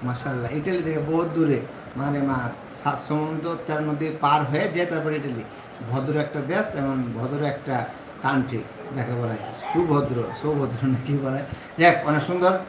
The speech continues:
ধন্যবাদ। আহ, ইতালি থেকে ভাইয়া, লাইক, আমাদের লাইকটা কিন্তু লাইক কর-, ইয়া, লাইক করতে ভুলবেন না, ঠিক আছে? আর আপনাদের ভালোবাসা আমাদের খুবই দরকার এই মুহূর্তে,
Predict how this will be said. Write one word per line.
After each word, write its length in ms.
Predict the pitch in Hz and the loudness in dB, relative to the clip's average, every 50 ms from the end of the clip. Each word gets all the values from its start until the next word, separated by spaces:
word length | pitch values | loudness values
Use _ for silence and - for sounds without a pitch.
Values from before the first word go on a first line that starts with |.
| 127 135 | 0 0
ধন্যবাদ। 360 | 151 175 175 175 185 208 - - - - - - - - - - - - - | 2 2 8 8 8 8 8 4 -2 -8 -10 -12 -14 -14 -14 -14 -12 -4 2
আহ, 460 | 135 131 135 135 135 135 131 147 151 | 4 4 6 4 4 2 0 -2 -2
ইতালি 220 | 143 160 165 156 | 0 2 0 2
থেকে 240 | 147 156 151 160 165 | 2 2 2 2 2
ভাইয়া, 240 | 156 156 175 196 202 | 4 6 6 6 8
লাইক, 240 | 180 180 190 196 185 - - - 185 - 165 | 8 8 8 8 6 0 -4 -4 -4 0 0
আমাদের 400 | 170 170 175 180 175 170 180 165 | 2 2 2 2 2 0 2 4
লাইকটা 440 | 175 175 185 185 185 - 202 190 | 6 6 6 6 4 2 2 0
কিন্তু 300 | 185 185 185 180 175 180 | 2 2 -2 -2 0 2
লাইক 180 | 175 180 190 190 190 - | 6 6 6 6 4 0
কর-, 160 | 196 175 165 | 0 0 2
ইয়া, 320 | 165 156 156 151 147 147 | 4 6 6 6 6 6
লাইক 200 | 147 156 175 175 - | 6 4 4 4 2
করতে 200 | - 190 185 - | -2 -4 -2 0
ভুলবেন 300 | 147 151 151 139 139 127 | 2 2 2 2 2 0
না, 100 | 123 120 117 - | 0 -2 -2 -2
ঠিক 160 | 156 165 196 | -2 -2 -2
আছে? 300 | 185 - 185 151 120 - - - - - - - - - - | -4 -2 -2 -4 -4 -4 -6 -10 -14 -14 -16 -16 -16 -10 -2
আর 160 | 131 135 139 | 0 4 4
আপনাদের 420 | 143 147 147 156 170 170 170 175 160 | 4 4 4 2 -2 0 0 0 0
ভালোবাসা 720 | 139 135 147 165 165 175 170 - - 185 185 190 190 190 - - - - - - - - - - - | 4 4 4 6 6 6 4 4 6 6 6 6 6 4 -2 -6 -10 -14 -14 -16 -16 -16 -16 -10 -2
আমাদের 360 | 131 135 143 147 139 147 147 143 - - - | 0 2 2 2 2 2 0 -2 -2 -4 -2
খুবই 200 | 165 156 165 180 | -2 2 2 2
দরকার 540 | 175 175 175 175 175 175 185 190 202 196 190 | 2 4 2 2 2 4 4 6 6 6 6
এই 100 | 180 175 | 4 2
মুহূর্তে, 440 | 175 175 180 175 175 - - 202 | 2 2 0 0 -2 -2 -2 -2